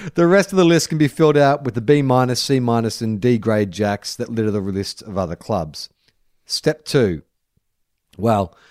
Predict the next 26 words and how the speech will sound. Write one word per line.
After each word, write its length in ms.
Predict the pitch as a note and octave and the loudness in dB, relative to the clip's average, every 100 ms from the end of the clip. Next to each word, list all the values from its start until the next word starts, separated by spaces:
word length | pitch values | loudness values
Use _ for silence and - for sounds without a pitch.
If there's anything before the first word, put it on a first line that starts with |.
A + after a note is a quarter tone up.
| _ - | _ -2
obviously 300 | C3 A2+ A#2+ | 2 2 2
this 260 | B2 - | 2 2
message 300 | A#2+ A#2 G2 | 0 0 0
was 100 | G#2+ | -2
sent 140 | B2 A2 | 0 0
to 40 | |
us 80 | F#2+ | 0
a 20 | |
couple 240 | A#2+ G#2 G#2+ | 0 0 2
of 60 | |
days 160 | A2 G#2 | 2 2
ago. 320 | F#2 F#2 D3+ _ - - - - | 0 0 -2 _ -20 -20 -16 -2
Alan 260 | D#3+ F#3+ E3+ | 2 4 2
Richardson 540 | E3+ F3 - D#3+ G3 - | 2 0 2 2 2 0
<laughs> 1400 | - - - - - E3 C6+ E3+ E3+ - B2+ D3 - | -6 -14 -16 -20 -20 -20 -20 -20 -16 -16 -12 -8 0
is 200 | D#3 D3 | 4 4
given 280 | G#2+ F3 E3 | 4 2 2
a 60 | D#3+ | 0
guarantee 960 | A2+ D#3 E3 D#3 - D#3 C#3 D3 G#3+ - _ _ _ - | 2 2 4 0 2 4 4 2 -2 -10 _ _ _ 0
that 100 | E3+ | 4
he 80 | |
won't 320 | C3+ D3+ E3+ E3 | 6 4 2 -2
be 120 | D3+ | -6
fired 640 | - D#3 D3+ A#2+ C#3 F#3 _ _ _ _ - - - - | 0 4 6 6 4 2 _ _ _ _ -20 -20 -18 -6
next 420 | A#2+ F3 - - | 0 0 0 0
year 420 | D3 B2 C#3+ | 4 6 4